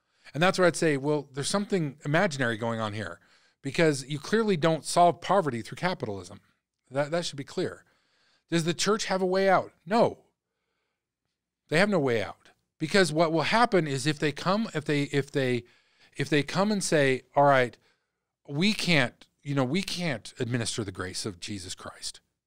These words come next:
That's, that's God, and that's between you and God. But let's come. Let's have fellowship. Let's take care of one another." What'll happen is they'll stop paying enough money to keep the twenty-seven-story building down s-, and the,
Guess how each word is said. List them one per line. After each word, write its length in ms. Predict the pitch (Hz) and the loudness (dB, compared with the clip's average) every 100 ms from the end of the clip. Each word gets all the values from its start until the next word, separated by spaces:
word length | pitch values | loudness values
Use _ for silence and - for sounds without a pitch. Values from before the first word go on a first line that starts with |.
| _ _ | _ _
That's, 220 | 156 156 | -4 -2
that's 240 | - 170 - | 0 -2 0
God, 360 | 123 92 92 | 0 0 -4
and 140 | 113 143 | -6 -2
that's 160 | 165 | -2
between 220 | - 143 131 | -2 -6 -4
you 80 | |
and 100 | 117 | -4
God. 260 | 110 98 92 - - _ | -4 -4 -6 -16 -20 _
But 240 | 170 147 - | 0 0 -2
let's 180 | 202 208 | -2 0
come. 460 | - 196 185 104 104 _ - - - | 0 4 4 2 -10 _ -20 -20 -6
Let's 180 | 175 190 | -4 0
have 180 | 196 | 2
fellowship. 580 | - 175 170 - - - - | 4 6 6 4 -2 -6 -4
Let's 180 | 196 - | -2 -2
take 240 | - 165 | -4 -6
care 240 | - 202 | 2 6
of 80 | 240 | 6
one 200 | 233 139 | 4 0
another." 260 | 110 101 - _ _ _ _ _ _ _ - | 0 -6 -10 _ _ _ _ _ _ _ -8
What'll 160 | 160 | -2
happen 420 | 160 233 233 147 139 | 2 2 4 0 0
is 160 | 120 | -4
they'll 100 | 135 | -6
stop 300 | 131 170 156 | -2 0 0
paying 180 | - 160 | -2 -2
enough 240 | 143 110 | -2 -4
money 480 | 139 170 196 123 117 - - - | 2 4 4 2 -2 -8 -20 -10
to 120 | 143 | -8
keep 420 | - 180 160 - | -2 -2 -2 -2
the 120 | 143 | -4
twenty-seven-story 920 | 135 156 156 135 143 135 131 - 127 120 | -2 -4 -4 0 0 0 -2 -2 0 0
building 380 | 127 127 120 | 2 2 0
down 240 | 117 113 117 | 0 0 -2
s-, 160 | - - | -10 -10
and 220 | - 120 | -6 -4
the, 80 | 117 | -4